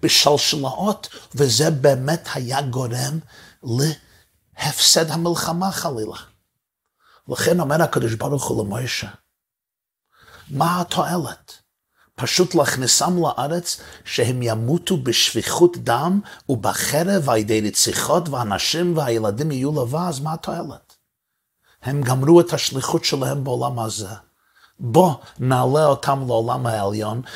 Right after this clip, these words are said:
וימשיכו לחיות במתיקות, בשלווה, בנועם." לכן משה רבינו משתמש במילה, "וישחטם במדבר". מה זה שחיטה? מילה נדירה. "ויהרגם במדבר".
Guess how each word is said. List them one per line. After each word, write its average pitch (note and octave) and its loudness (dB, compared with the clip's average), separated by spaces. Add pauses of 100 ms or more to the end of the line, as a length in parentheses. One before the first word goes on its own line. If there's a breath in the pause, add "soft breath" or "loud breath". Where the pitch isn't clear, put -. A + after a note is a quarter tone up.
(160 loud breath)
וימשיכו E3 2
לחיות F#3 0
במתיקות, B2 -2
בשלווה, A#2 0
בנועם." A#2 -2 (600 soft breath)
לכן D3+ 0
משה D3 0
רבינו C#3+ 2
משתמש C3+ -4
במילה, B2+ -2 (220)
"וישחטם B2+ -4
במדבר". A#2 2 (520 soft breath)
מה G#3 -2
זה G#3 0
שחיטה? - 0 (800 soft breath)
מילה D#3 0
נדירה. D#3+ 2 (1300)
"ויהרגם F#2+ 0
במדבר". A#2+ 0